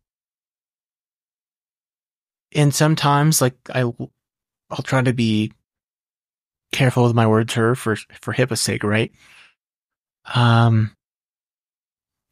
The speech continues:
literally had a resident who tried to communicate with family. "Hey, this,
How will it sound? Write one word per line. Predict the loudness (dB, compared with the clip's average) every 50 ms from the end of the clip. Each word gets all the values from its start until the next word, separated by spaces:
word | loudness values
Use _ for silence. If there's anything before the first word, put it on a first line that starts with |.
| _ _ _ -20 -20 _ _ _ _
literally | -2 0 2 2 2 2 2 2
had | 2 2
a | 2
resident | 2 2 2 2 2 0 0 0 -2 -4
who | -2 -2 0 0 0 0 0 -2 -2 -4 -8 _ _ _ _ _ _ _ _ _ _ _ -10
tried | -6 -2 -2 -2
to | -2 -2
communicate | 0 0 0 0 2 0 0 -2
with | -2 -4
family. | -2 -2 0 0 2 2 2 2 2 2 0 -2 -6 _ _ _ _ _ _ _ _ _ _ _ _ _
"Hey, | -4 -2 -2
this, | 0 -2 -2 -2 -4 -6